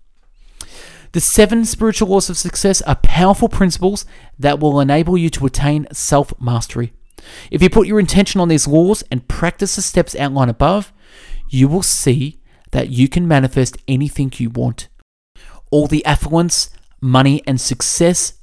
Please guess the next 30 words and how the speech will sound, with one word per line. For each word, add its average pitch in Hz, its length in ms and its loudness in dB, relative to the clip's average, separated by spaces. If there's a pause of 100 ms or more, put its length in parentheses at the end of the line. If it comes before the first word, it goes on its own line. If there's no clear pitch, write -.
you 123 160 0
desire. 127 480 -2 (580)
You 151 120 6
will 196 60 4
also 196 300 2
see 185 240 0
that 165 200 -4
life 156 260 -4
becomes 175 340 -2
more 151 140 2
joyful 151 540 2
and 185 120 -2
abundant 151 440 0
in 127 140 -6 (120)
every 165 520 -2
way, 120 400 -4 (460)
for - 280 0
these 135 580 0
laws 123 360 2
are - 180 -8
also 156 340 0
the 156 80 -6
spiritual 143 680 -6 (360)
laws 127 400 0
of 120 180 -6
life 131 440 0 (340)
that 160 160 0
make 147 380 0 (180)
living 143 480 -2 (120)
worthwhile. 113 540 -2